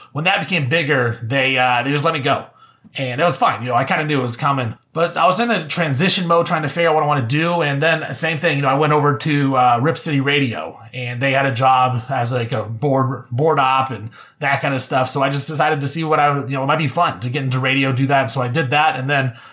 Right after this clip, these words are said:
I got this opportunity at seven fifty The Game just a couple, uh, couple, you know,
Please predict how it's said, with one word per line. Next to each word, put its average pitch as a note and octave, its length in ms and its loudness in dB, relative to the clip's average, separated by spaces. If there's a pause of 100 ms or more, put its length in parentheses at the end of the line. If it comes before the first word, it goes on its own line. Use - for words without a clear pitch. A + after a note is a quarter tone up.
(100)
I C#3+ 120 -8
got D3 140 0
this C#3+ 140 0
opportunity D3+ 520 -2
at C3 120 -2
seven C#3 240 -2
fifty C#3+ 440 -6
The B2+ 80 -6
Game C#3+ 340 -2
just B2+ 140 -4
a B2+ 40 -4
couple, C#3 640 0
uh, B2+ 440 2
couple, C#3+ 360 -4
you B2+ 60 -4
know, A#2 180 -6